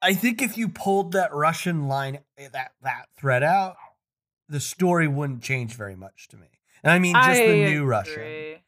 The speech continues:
Speaker 2: Yes,
Speaker 1: That's the only
Speaker 2: yeah.
Speaker 1: thing that's bumping me is, like,
Speaker 2: Yeah, I think I agree.
Speaker 1: cool, but what, like, <sighs> I, I wanna see him.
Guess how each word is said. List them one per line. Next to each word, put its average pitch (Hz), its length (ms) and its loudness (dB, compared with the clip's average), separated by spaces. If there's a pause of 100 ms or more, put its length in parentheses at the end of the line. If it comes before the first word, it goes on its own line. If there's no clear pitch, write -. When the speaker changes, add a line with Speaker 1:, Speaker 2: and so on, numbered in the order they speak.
(180)
Speaker 2:
Yes, 180 280 0
Speaker 1:
That's 175 240 4
the 214 100 2
only 202 140 2
Speaker 2:
yeah. 185 80 0
Speaker 1:
thing 175 120 0
that's 156 140 -2
bumping 120 420 -4
me 117 160 -10
is, 117 160 -6
like, 127 260 0
Speaker 2:
Yeah, 392 180 6
I 233 80 2
think 233 180 -6
I 190 100 -6
agree. - 260 -6
Speaker 1:
cool, 180 680 0
but 156 200 -2
what, 180 340 -6 (100)
like, 165 400 -12 (720)
<sighs> 185 80 -8 (340)
I, 175 100 2
I 180 180 0
wanna 180 260 0
see 220 280 2
him. 131 540 -2